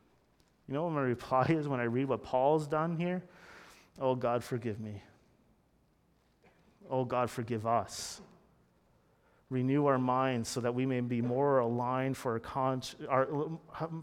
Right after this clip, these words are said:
that our, our conscience would be more aligned with what your will is for us, rather than what our feelings are dictating,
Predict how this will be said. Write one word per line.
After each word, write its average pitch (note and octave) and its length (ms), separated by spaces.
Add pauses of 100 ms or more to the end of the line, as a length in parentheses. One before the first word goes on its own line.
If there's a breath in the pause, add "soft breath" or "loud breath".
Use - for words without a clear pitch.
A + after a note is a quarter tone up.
that C3 140
our, C3+ 320 (160)
our B2+ 120
conscience D3+ 440
would B2 100
be B2+ 80
more C3 200
aligned C3 360
with A#2 160
what B2 200
your B2 140
will B2 320
is G#2+ 200
for A2+ 240
us, - 420 (960 soft breath)
rather C#3 320
than C3+ 200
what B2+ 120
our A#2+ 120
feelings C#3+ 580
are A2 100
dictating, G#2 720